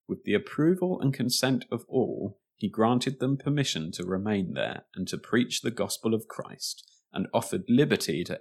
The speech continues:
any who desired it to accept their teachings.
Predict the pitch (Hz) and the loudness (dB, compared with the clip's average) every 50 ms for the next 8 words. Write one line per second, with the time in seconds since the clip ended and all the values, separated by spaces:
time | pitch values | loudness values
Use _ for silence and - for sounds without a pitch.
0 | - - 123 117 107 - - 87 - 98 95 - 92 90 - 98 104 117 101 82 | -4 -2 -2 0 0 -2 -4 -4 -4 -4 -4 -4 -2 -2 0 2 4 4 2 2
1 | 76 - - - - - - - - - 82 85 - - - 80 - - - 95 | 0 -4 -10 -12 -12 -14 -14 -10 -8 -8 -6 -4 -2 -2 -2 -2 -6 -6 -6 -4
2 | 98 95 - - - - - - - - - - - - - - | -4 -4 -6 -8 -12 -12 -12 -12 -16 -16 -18 -20 -20 -20 -20 -20